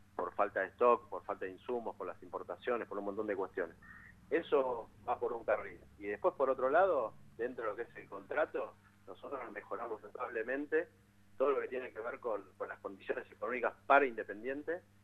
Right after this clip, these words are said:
eh, y por otro lado también va ligado esto a, a,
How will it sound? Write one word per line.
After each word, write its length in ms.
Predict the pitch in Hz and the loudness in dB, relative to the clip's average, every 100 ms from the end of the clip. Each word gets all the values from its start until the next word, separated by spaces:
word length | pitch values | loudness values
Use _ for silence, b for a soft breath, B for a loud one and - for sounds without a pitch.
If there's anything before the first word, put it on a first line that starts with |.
| - - - | -20 -20 -12
eh, 280 | 101 95 95 | -8 -8 -8
y 80 | 101 | -2
por 160 | 113 | 0
otro 200 | 135 131 | 2 6
lado 220 | 143 170 | 8 8
también 280 | 139 117 131 | 4 -2 0
va 80 | 120 | 0
ligado 880 | 113 113 127 139 123 107 98 92 85 - | 0 2 4 4 4 2 0 -4 -8 -10
esto 380 | 110 - 151 120 | -12 -2 4 4
a, 280 | 98 87 87 | 4 0 -4
a, 320 | 90 85 | -6 -8